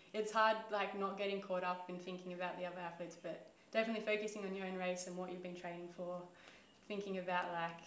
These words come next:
how you're gonna run it, your stride pattern. Yeah, it's, <laughs> it's hard to do that. I did get a bit caught up with the other athletes, like, trying to go out with them, but yeah,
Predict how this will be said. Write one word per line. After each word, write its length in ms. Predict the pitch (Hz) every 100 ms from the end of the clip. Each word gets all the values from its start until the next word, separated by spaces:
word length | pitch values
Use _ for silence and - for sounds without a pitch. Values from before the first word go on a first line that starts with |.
| - - -
how 160 | - 202
you're 80 | 185
gonna 140 | 180 170
run 200 | 196 196
it, 140 | 202 180
your 80 |
stride 380 | - - 185 185
pattern. 400 | 190 180 180 180 - - -
Yeah, 160 | 185 170 170 - - - -
it's, 300 | 202 196 247 -
<laughs> 80 | -
it's 200 | 262 -
hard 200 | 247 226
to 80 | -
do 100 | 214 196
that. 100 | 196
I 80 |
did 180 | 208 247
get 160 | 226 202
a 40 |
bit 220 | 208 202
caught 200 | - 190
up 320 | 185 185 - 202
with 200 | 196 190
the 100 | 180
other 120 | 180
athletes, 360 | 180 196 196
like, 120 | 185 -
trying 240 | 190 180
to 40 | 180
go 60 |
out 220 | 175 175
with 160 | 190 180
them, 240 | 185 185 208
but 360 | 180 175 - - - - - -
yeah, 140 | 185